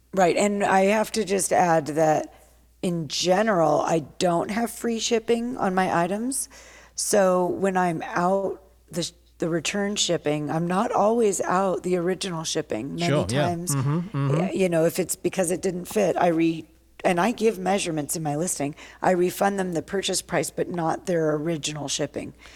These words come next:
Speaker 1: So that's just food for thought when you do
Speaker 2: Mm.
Speaker 1: free returns.
Speaker 2: So you were saying that there's a, there's, so there's a fair number of hurdles to pass on this thing, and you were saying that actually you were getting close
Speaker 1: Yes.
Speaker 2: to, to, to crashing out on a couple, right?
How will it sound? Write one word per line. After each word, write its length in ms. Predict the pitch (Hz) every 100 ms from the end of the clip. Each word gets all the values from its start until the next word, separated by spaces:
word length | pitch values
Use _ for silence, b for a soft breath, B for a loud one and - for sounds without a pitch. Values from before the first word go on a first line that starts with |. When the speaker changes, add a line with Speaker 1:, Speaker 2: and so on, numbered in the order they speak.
| B
Speaker 1:
So 280 | - - 185
that's 260 | 170 175 175
just 280 | 175 170 -
food 240 | - 190
for 100 | -
thought 340 | 170 160 151 -
when 120 | 160
you 120 | 139
do 100 | 117
Speaker 2:
Mm. 40 | -
Speaker 1:
free 200 | - 107
returns. 580 | - - - - - -
Speaker 2:
So 140 | -
you 120 | 156 165
were 60 |
saying 400 | - 202 220 196
that 380 | 147 147 139 127 - - _ _ _ _ - _ _ _ _ -
there's 360 | 160 170 180 175
a, 100 | 196
there's, 280 | 180 185 170
so 200 | - 214
there's 160 | 202
a 20 | -
fair 160 | 247
number 200 | 208 180
of 80 | 165
hurdles 340 | 175 156 139
to 100 | 127
pass 380 | 135 - 156 139
on 140 | 131 98
this 180 | 104
thing, 360 | - 104 101 101 -
and 140 | 117
you 60 | 117
were 60 |
saying 260 | 110 127 117
that 140 | 110
actually 400 | 113 113 - 117
you 280 | 113 110 113
were 360 | 110 110 104 98 B B B B -
getting 260 | 180 151
close 460 | 127 - 175 123 -
Speaker 1:
Yes. 140 | 190 135
Speaker 2:
to, 160 | 127
to, 260 | 120 131 120
to 140 | 127
crashing 360 | - 147 131 139
out 140 | 135
on 80 | 123
a 60 | 120
couple, 320 | 139 - 95
right? 200 | 95